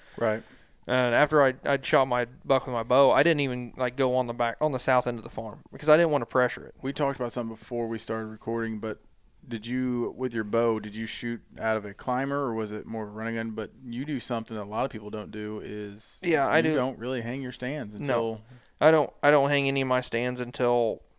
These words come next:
Speaker 2: you know, October twenty-fifth. I kinda, I run cameras to figure out where they're at, and
Speaker 1: Mm-hmm.
Speaker 2: then, um, you know, th-,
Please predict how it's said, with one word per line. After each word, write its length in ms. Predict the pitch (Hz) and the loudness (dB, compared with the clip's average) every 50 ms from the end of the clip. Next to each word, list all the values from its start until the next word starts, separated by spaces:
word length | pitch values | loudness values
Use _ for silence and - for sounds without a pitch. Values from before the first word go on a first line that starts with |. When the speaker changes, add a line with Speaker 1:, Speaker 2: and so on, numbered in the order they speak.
| _ - | _ -14
Speaker 2:
you 80 | 127 | -10
know, 140 | 113 - 110 113 | -8 -6 -6 -6
October 340 | 120 - - 117 113 117 | -6 -4 -2 -2 -2 -2
twenty-fifth. 640 | 117 - - 120 110 - - 107 113 113 - - - _ - - - - - - - | -2 -4 -6 -6 -6 -4 -2 -2 -2 -2 -4 -8 -14 _ -20 -20 -20 -20 -10 -2 0
I 80 | 120 | 0
kinda, 340 | 127 - 139 127 123 120 117 - - - - - - - - - - - | 0 2 2 2 2 0 -2 -4 -8 -20 -20 -20 -20 -20 -20 -16 -2 2
I 60 | 131 | 4
run 200 | 143 151 - 139 | 6 6 6 4
cameras 440 | 135 - 131 131 135 135 135 131 - | 4 0 0 0 2 2 0 -2 -4
to 120 | - 135 | -6 -8
figure 300 | 127 - 131 123 127 127 | -2 0 0 2 4 4
out 80 | 123 107 | 4 4
where 100 | 135 135 | 4 2
they're 180 | 127 123 120 120 | 2 2 2 4
at, 260 | 123 123 127 127 - _ | 4 4 2 0 -2 _
and 160 | - 131 131 127 | -8 -6 -4 -2
Speaker 1:
Mm-hmm. 360 | 127 127 123 123 120 120 120 | -2 -2 -4 -4 -6 -8 -6
Speaker 2:
then, 80 | - 120 | -4 -4
um, 360 | 123 123 120 120 120 123 123 - _ _ _ _ _ _ _ | -2 -2 -4 -4 -6 -8 -12 -16 _ _ _ _ _ _ _
you 100 | - - | -14 -12
know, 220 | - 113 113 - - - | -12 -12 -12 -14 -16 -18
th-, 120 | 127 - | -20 -20